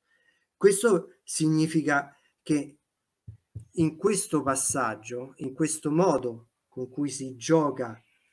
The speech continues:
la, eh, la, la solidarietà, è anche il modo con cui si giocherà il futuro dell'Europa. Se,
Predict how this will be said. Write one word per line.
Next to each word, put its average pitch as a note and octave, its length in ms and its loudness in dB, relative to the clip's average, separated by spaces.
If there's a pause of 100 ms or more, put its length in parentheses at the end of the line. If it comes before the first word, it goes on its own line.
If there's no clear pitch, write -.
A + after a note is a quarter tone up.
(380)
la, C3+ 320 -4 (420)
eh, - 800 -8 (1120)
la, C#3+ 240 -4 (400)
la C#3+ 200 -2
solidarietà, C3 1200 -4 (920)
è - 120 -2
anche F#3 260 4
il E3+ 80 6
modo F3+ 340 4
con C3 160 -2
cui D3+ 160 0
si D3 180 0
giocherà C#3+ 420 2
il F3 100 2
futuro C#3 500 -2
dell'Europa. A#2+ 920 -2 (2000)
Se, - 520 -2